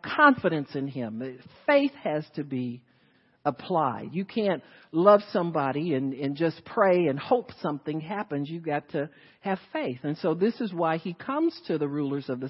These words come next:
synagogue, to get that missing element. "I love my servant. I want to see him well. He's very valuable to me. I don't like seeing him suffer. I don't want to see him sick. But I don't have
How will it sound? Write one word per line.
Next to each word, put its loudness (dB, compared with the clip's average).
synagogue, -6
to 2
get 2
that 0
missing 0
element. 0
"I -2
love 2
my 0
servant. -2
I -2
want -2
to -12
see -6
him -2
well. 0
He's -4
very -4
valuable -2
to -10
me. -4
I 0
don't 0
like 0
seeing 0
him -2
suffer. -4
I 0
don't -4
want -4
to -20
see -8
him -4
sick. -4
But 2
I 4
don't 2
have 0